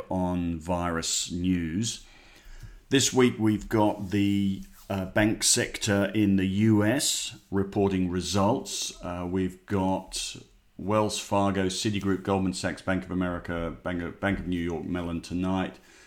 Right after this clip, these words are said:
and Morgan Stanley on Thursday. Uh, we've got J P Morgan was out late last night. Uh, there is just the chance the U S results season turns into a disaster,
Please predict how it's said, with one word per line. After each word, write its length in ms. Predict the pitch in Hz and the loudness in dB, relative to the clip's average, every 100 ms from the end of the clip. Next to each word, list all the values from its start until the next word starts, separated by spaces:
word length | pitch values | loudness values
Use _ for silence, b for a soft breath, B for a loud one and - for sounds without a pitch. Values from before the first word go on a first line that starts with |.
| B | B
and 220 | 87 92 | -4 0
Morgan 300 | 95 95 90 | 2 0 -2
Stanley 420 | 87 - 92 90 87 | -4 -2 -2 -2 -2
on 180 | 85 | -4
Thursday. 1080 | 82 - 95 92 92 90 95 92 92 92 92 - | -6 -6 0 2 2 0 -2 0 0 -2 -6 -16
Uh, 380 | - - 73 71 78 | -14 -12 -12 -12 -6
we've 260 | 92 87 - | -2 -2 -2
got 220 | 90 - | -6 -2
J 160 | 95 | 0
P 160 | 90 87 | 0 -2
Morgan 400 | 90 90 85 87 | 0 0 0 -2
was 160 | 85 87 | -2 -4
out 300 | 87 78 - - | -4 -6 -10 -12
late 280 | 82 87 87 | -6 -4 -4
last 340 | 87 85 - | -4 -6 -4
night. 260 | 101 104 107 - B B _ _ _ _ _ _ - | -2 0 -2 -8 B B _ _ _ _ _ _ -10
Uh, 160 | - 98 | -2 -2
there 260 | 95 120 117 | 2 4 4
is 140 | 113 | 2
just 320 | - 160 151 | 4 4 4
the 80 | 127 | -2
chance 440 | 120 123 107 98 | 2 2 4 2
the 100 | - | 0
U 220 | 110 117 107 | 4 6 4
S 140 | 98 | 2
results 380 | 101 101 101 - | -2 0 0 0
season 320 | 101 92 92 | 0 2 0
turns 260 | 98 95 90 | 0 0 0
into 240 | 85 87 | -2 -2
a 40 | |
disaster, 760 | 85 87 85 95 87 - - | -2 -4 -2 0 -2 -4 -6